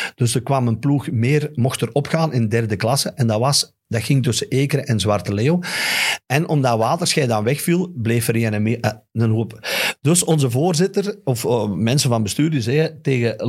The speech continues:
eh, die mannen van Racing Mechelen voor de match: "Luistert, hier is vijftien keren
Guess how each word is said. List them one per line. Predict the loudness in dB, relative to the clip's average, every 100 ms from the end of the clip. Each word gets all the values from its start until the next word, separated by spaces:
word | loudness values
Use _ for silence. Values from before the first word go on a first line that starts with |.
| -2
eh, | 0 0 0
die | 0
mannen | 0 2 2
van | 2
Racing | 2 2 0
Mechelen | 2 2 2
voor | 2
de | 2
match: | 0 0 0
"Luistert, | 0 0 -2 -4 -18 -20 -14 -12 -12 -12
hier | -2 2 2 -2 -10 -20 _
is | 0 0 0
vijftien | 0 2 2 0 0
keren | 2 2 0 -2